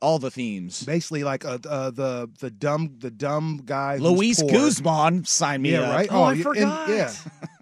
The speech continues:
Speaker 2: Uh, so it's basically
Speaker 1: Sold.
Speaker 2: basically about a, a, a, a guy who was, you know, not as smart, very poor,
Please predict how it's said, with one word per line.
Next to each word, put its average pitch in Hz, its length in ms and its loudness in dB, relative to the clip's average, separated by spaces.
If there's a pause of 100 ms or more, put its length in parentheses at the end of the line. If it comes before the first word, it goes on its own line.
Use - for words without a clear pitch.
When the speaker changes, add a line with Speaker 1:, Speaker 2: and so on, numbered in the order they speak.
(240)
Speaker 2:
Uh, 156 340 2
so 160 320 -2
it's 156 120 -8
basically 196 440 -2
Speaker 1:
Sold. 208 480 8 (200)
Speaker 2:
basically 208 320 0
about 180 240 2
a, 160 140 -4
a, 160 40 0 (520)
a, 147 60 -6
a - 20 -4
guy 143 400 -2
who 147 200 -4
was, 135 360 -6
you 156 100 -6
know, 120 300 -6 (140)
not 135 260 -6
as 147 100 -10
smart, 131 460 -6 (640)
very 139 320 -4
poor, 123 480 -8